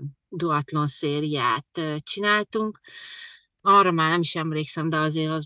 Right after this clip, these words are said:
az már jobban <laughs> ment. És akkor utána így elindult a, a dolog, már jobban tudtam figyelni a frissítésekre, az edzésekre, tudtam, hogy mire vagyok képes. Öm, igazából nálunk még nem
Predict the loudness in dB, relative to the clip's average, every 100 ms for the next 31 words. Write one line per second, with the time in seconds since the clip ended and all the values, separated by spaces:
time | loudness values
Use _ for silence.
0 | -6 -4 -2 0 2 0 0 -2 -2 -6
1 | -2 0 0 -6 -8 -8 -10 _ _ -2
2 | 0 0 0 -2 2 2 2 0 -2 -2
3 | -2 -2 -4 -6 -4 -2 -4 -4 0 2
4 | 4 2 -2 -2 0 2 0 -2 -2 0
5 | 0 -2 -4 -6 -8 -8 -12 -8 -8 -6
6 | -2 -2 -2 -6 -2 0 2 0 -2 -2
7 | -2 -2 -4 -8 -2 2 2 2 0 0
8 | 0 0 0 0 0 -2 -6 -8 -6 -4
9 | -4 -4 -8 -18 -20 -6 -6 0 2 4
10 | 2 0 0 -2 0 0 0 0 -2 -4
11 | -6 -4 0 0 0 -2 0 0 -2 -6
12 | -18 -18 -18 -20 _ -4 -2 -2 -2 -2
13 | -2 -4 -10 _ -6 2 4 6 6 6
14 | 4 2 2 -2 -6 -4 -2 0